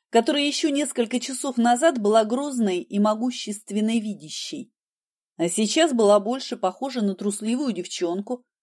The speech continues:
которой предстояла встреча с родителями жениха. «Дьярви, милый,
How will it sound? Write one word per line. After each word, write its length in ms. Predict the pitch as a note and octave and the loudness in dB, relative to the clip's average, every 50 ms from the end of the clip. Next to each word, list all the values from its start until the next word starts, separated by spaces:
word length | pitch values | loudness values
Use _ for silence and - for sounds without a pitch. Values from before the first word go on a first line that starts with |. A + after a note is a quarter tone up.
| _ _ _ _ | _ _ _ _
которой 380 | - A#3 A#3 A#3 D4 C4 C4 C4 | 4 4 6 6 6 2 2 2
предстояла 640 | C4 C#4+ C#4+ B3 - - E4+ D#4 D#4+ C#4+ G#3+ G3 G#3 | 0 -2 -4 -4 0 4 6 6 6 6 4 4 4
встреча 440 | G3+ - - D#4 C#4+ C4 G3+ - F#3 | 2 0 -4 -2 -2 -2 -2 -4 -6
с 80 | F3 - | -2 0
родителями 580 | G#3+ A#3 B3 B3 A#3+ - F3+ E3+ F3 F3+ G3 | 0 2 2 0 0 0 0 0 0 0 -2
жениха. 580 | G3 F#3+ A#3 A#3+ C4+ C#4 - - G#3+ E3+ - _ _ _ _ _ _ _ _ _ _ _ _ _ _ _ _ _ _ _ _ _ _ _ _ | -2 0 2 2 2 2 4 4 2 2 2 _ _ _ _ _ _ _ _ _ _ _ _ _ _ _ _ _ _ _ _ _ _ _ _
«Дьярви, 680 | - A3+ A#3+ C4+ C4 C#4 B3+ A#3 G#3+ G3 F#3 F3 E3 _ _ _ _ _ _ _ _ _ _ _ _ _ _ - | 0 0 2 2 4 4 4 4 2 0 -4 -6 -12 _ _ _ _ _ _ _ _ _ _ _ _ _ _ 2
милый, 540 | A3 A#3+ C4 C4 A#3 G3+ F3+ E3+ E3 _ | 4 6 6 6 4 2 2 0 -4 _